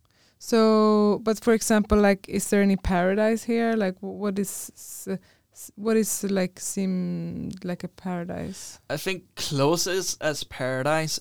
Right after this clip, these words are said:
Speaker 2: as is actually Asgard.
Speaker 1: Yeah?
Speaker 2: That only warriors can go, like, otherwise it,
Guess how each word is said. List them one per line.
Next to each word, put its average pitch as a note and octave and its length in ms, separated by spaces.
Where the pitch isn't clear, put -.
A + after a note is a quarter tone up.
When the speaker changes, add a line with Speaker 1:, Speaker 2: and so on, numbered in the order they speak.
Speaker 2:
as B2+ 680
is - 500
actually A#2+ 500
Asgard. D3+ 580
Speaker 1:
Yeah? G#3 300
Speaker 2:
That C3 280
only C3 300
warriors B2+ 580
can C#3 180
go, C3 180
like, C3+ 300
otherwise C3+ 640
it, C3 300